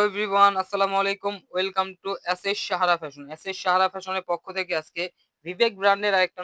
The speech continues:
নতুন ক্যাটালগ নিয়ে আপনাদের মাঝে হাজির হয়ে গেলাম। তো আজকে যে ডিজাইনটা দেখ-, দেখাচ্ছি, তিনটা কালারের মধ্যে পেয়ে যাচ্ছেন। তো যারা অর্ডার করতে যাচ্ছেন, আমাদের এই দুইটা নম্বরে ইমো এবং WhatsApp আছে। আর যারা আসতে পারবেন, এই ঠিকানা মতো এসে পড়বেন, চাঁদনী চকের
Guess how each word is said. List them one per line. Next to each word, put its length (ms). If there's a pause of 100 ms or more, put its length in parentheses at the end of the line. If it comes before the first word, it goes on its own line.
নতুন 260
ক্যাটালগ 340
নিয়ে 120
আপনাদের 280
মাঝে 240
হাজির 220
হয়ে 120
গেলাম। 160 (160)
তো 120
আজকে 180 (100)
যে 60 (100)
ডিজাইনটা 420
দেখ-, 180 (200)
দেখাচ্ছি, 360 (440)
তিনটা 300
কালারের 320
মধ্যে 220
পেয়ে 160
যাচ্ছেন। 280 (540)
তো 120
যারা 180
অর্ডার 220
করতে 200
যাচ্ছেন, 300
আমাদের 260
এই 80
দুইটা 220
নম্বরে 280
ইমো 200
এবং 100 (120)
WhatsApp 360
আছে। 180
আর 120
যারা 180
আসতে 200
পারবেন, 240 (440)
এই 120
ঠিকানা 300
মতো 200
এসে 140
পড়বেন, 220
চাঁদনী 240
চকের 160